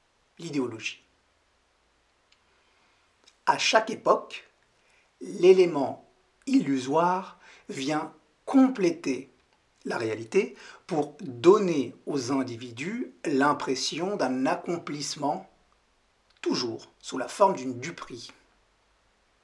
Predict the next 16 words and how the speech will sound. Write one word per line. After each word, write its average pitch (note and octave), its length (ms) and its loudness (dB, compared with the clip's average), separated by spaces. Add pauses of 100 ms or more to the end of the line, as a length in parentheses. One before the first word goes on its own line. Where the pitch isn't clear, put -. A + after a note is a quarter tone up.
(480)
Et C#3 100 -2
justement, F#3+ 500 2 (340)
dans C#3 200 4
l'individualisme C#3 1000 2
bourgeois, D3+ 580 -4 (240)
l'illusion D#3+ 920 -4
idéologique B2+ 800 -4
a D#3+ 120 0
pris - 240 -8
des C3+ 120 -6
proportions G3 720 -4 (360)
démesurées, C#3 1040 -4 (1300)
des F#3+ 80 -4
proportions A3+ 540 -4 (220)
qui - 120 -8
faussent - 400 -6